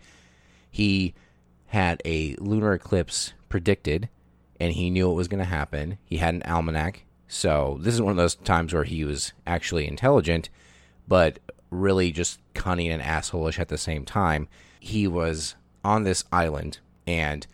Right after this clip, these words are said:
he was upset with the local people's treatment of his men, <laughs> which is a, a huge amount of irony, seeing as it's Columbus, and his treatment of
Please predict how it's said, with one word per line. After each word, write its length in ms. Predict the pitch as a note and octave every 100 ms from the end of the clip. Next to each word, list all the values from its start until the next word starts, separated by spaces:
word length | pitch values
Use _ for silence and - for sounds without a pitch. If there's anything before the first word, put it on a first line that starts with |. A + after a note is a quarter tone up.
| _
he 540 | F#2 - A2+ G#2+ G2+ G2+
was 600 | F2+ E2 D#2+ D#2+ - - _ F2+ G2
upset 520 | - F#2 - G#2+ E2 - - _ _ _ -
with 320 | E2+ D2+ - -
the 140 | F2+ F2
local 260 | F2+ F2+
people's 280 | F#2 D2+ C#2+
treatment 360 | - F#2+ D2+ -
of 120 | D#2
his 120 | D#2+
men, 200 | F#2+ D#2
<laughs> 20 |
which 140 | F2 C3+
is 200 | G#2+ F2
a, 200 | D2 - - - -
a 80 | F#2+
huge 480 | E2+ A2 G#2+ G2+ F2+
amount 260 | F2+ E2
of 60 | D2+
irony, 440 | F#2 F2 E2 D#2+ D#2
seeing 300 | - E2 D#2
as 160 | D#2
it's 160 | D2+ -
Columbus, 640 | - F2 D#2 D2+ D2 -
and 280 | A1 D2+ C#2+
his 200 | F2+ E2
treatment 440 | - G2+ E2+ E2 -
of 340 | C#2 D2+ -